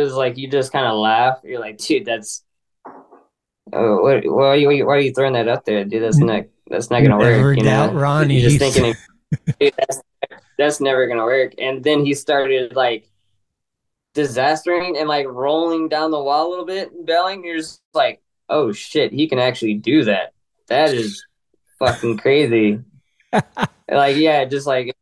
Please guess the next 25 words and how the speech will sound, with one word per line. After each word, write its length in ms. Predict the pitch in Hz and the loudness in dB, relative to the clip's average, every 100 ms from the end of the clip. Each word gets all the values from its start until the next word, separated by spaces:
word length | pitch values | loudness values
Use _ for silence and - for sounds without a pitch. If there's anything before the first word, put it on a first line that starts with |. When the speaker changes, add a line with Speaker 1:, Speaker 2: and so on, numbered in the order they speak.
| _ | _
Speaker 1:
expanded 340 | 147 143 143 131 | -6 -4 -2 -2
my, 440 | 131 127 123 123 - _ _ - | -2 0 0 -2 -6 _ _ -6
uh, 220 | 131 127 | -2 0
what 160 | 131 131 | 0 0
I 120 | 123 | -2
thought 260 | 131 131 | -2 -2
of 140 | 123 110 | -2 -4
physics 460 | 131 127 117 117 | -4 -2 -2 -4
immediately. 680 | - 117 113 123 127 113 113 | -2 -2 0 2 2 2 0
Just, 300 | 107 110 - | 0 -2 -2
like, 280 | 110 95 - | -2 -2 -4
I 280 | - 113 120 | -2 2 2
didn't 420 | 110 113 113 107 - | 0 -2 -2 -4 -8
think 260 | - 107 107 _ | -6 -6 -6 _
that 180 | 104 104 | 0 2
was 300 | 101 101 - _ _ _ | 2 -2 -8 _ _ _
even 320 | - 110 104 104 | -4 -2 -2 -2
close 300 | 104 101 - | 0 0 -2
to 120 | 98 | -4
a 60 | 98 | -2
thing 260 | - 101 | -2 -2
that 80 | 98 | -2
you 100 | 95 | -4
could 140 | - | -6
do. 240 | 95 95 | -2 -2